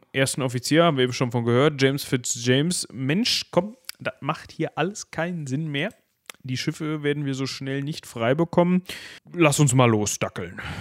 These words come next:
Ne, so festes Eis hat ja den Vorteil, dass man darüber auch ganz gut laufen kann. Und wenn wir uns einfach ein bisschen Richtung Süden wenden, dann kommt da schon irgendwann,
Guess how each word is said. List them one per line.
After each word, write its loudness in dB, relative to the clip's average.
Ne, 4
so 6
festes 2
Eis 2
hat 4
ja 6
den 4
Vorteil, 4
dass 2
man 4
darüber 4
auch 4
ganz 2
gut 0
laufen 4
kann. 2
Und -2
wenn 6
wir 6
uns 0
einfach -2
ein 0
bisschen 2
Richtung 2
Süden 2
wenden, 2
dann 2
kommt 2
da 6
schon 2
irgendwann, 0